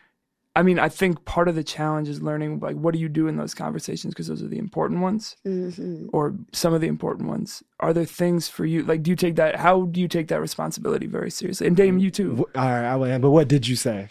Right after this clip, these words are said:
Speaker 1: Yeah.
Speaker 2: Oh. <laughs> Um, so basically, I just had to, like, I had to church him down. Like, uh,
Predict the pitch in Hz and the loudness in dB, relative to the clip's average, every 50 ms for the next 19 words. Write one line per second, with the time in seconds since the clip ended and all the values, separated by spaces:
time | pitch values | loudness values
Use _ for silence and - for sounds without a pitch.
0 | _ - - 170 175 220 226 214 214 226 - 226 - - - 415 403 349 - 320 | _ -8 -8 -2 4 6 8 8 8 8 6 6 6 4 4 4 4 4 2 2
1 | 370 - - - - - _ - 247 240 240 240 233 226 226 - - 247 233 233 | 0 -6 -12 -20 -20 -4 _ 4 4 6 6 4 4 2 -2 -2 2 2 4 4
2 | 220 220 226 311 339 - 381 311 330 320 277 254 - - 220 220 226 233 214 - | 4 4 2 2 2 2 0 0 2 0 2 2 4 4 2 4 2 0 0 0
3 | 208 202 196 196 190 190 185 180 - - - 190 185 185 180 175 175 170 170 185 | -2 0 2 2 2 2 0 0 -4 -6 -6 -4 -4 -4 -4 -4 -6 -8 -10 -12
4 | - - - - - - - - _ - 180 175 190 180 175 - - - - 175 | -12 -10 -10 -10 -8 -10 -12 -14 _ -10 -6 -4 -4 -4 -6 -8 -10 -4 -2 -2
5 | 185 - 208 202 196 185 185 214 226 226 196 180 180 185 190 208 - _ _ _ | -2 0 -2 -2 0 0 0 0 0 -2 -2 -4 -6 -8 -10 -14 -18 _ _ _
6 | _ _ _ _ _ _ _ - 190 185 180 180 175 - - - - 175 | _ _ _ _ _ _ _ -4 -4 -2 -2 -4 -6 -6 -4 -4 -4 -4